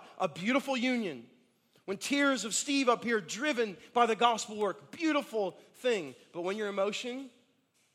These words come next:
drives your view of sin and drives your offense, today I feel like going after it. Tomorrow I won't. Today I feel tired.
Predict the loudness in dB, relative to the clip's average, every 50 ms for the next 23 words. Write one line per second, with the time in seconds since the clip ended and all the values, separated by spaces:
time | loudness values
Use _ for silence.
0 | _ _ -2 2 4 4 4 2 0 -4 -8 -8 -8 -10 -4 -4 -4 -4 -4 -4
1 | -2 -2 -2 -4 -6 -8 -4 0 2 2 2 2 -2 -4 -2 -2 -2 -2 -2 -6
2 | -8 -8 -8 -4 0 0 2 2 0 -2 -2 -2 -2 -2 -2 -2 -4 -4 -4 -4
3 | -6 -6 -6 -8 -8 -12 -14 -14 -14 -14 _ -16 -12 -10 -8 -6 -6 -6 -6 -6
4 | -4 -6 -6 -8 -10 -16 _ _ _ _ _ _ _ _ _ _ _ _ _ _
5 | _ _ _ _ _ _ _ _ _ _ _ -20 _ _ -16 -10 -6 -4 -2 -2
6 | -2 -4 -6 -8 -12 -12 -10 -10 -10 -10 -10 -14 -16